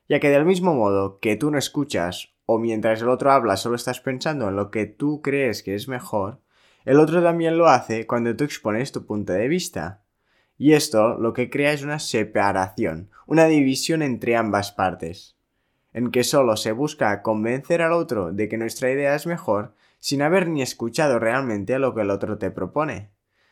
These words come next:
Así es imposible conseguir un resultado ganar-ganar. Para conseguirlo hay que tener una gran claridad de lo que quiere cada uno, para así poder buscar ese punto medio o ese,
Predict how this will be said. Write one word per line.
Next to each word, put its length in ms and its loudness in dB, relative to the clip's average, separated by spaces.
Así 320 0
es 100 0
imposible 640 -2
conseguir 420 -4
un 240 -8
resultado 640 -2
ganar-ganar. 720 -6
Para 220 4
conseguirlo 840 0
hay 180 0
que 140 -2
tener 260 -2
una 220 0
gran 400 0
claridad 720 6
de 100 4
lo 100 2
que 160 -4
quiere 280 -2
cada 260 4
uno, 400 -2
para 140 4
así 180 0
poder 240 0
buscar 380 0
ese 240 -2
punto 580 -2
medio 440 0
o 260 2
ese, 420 -4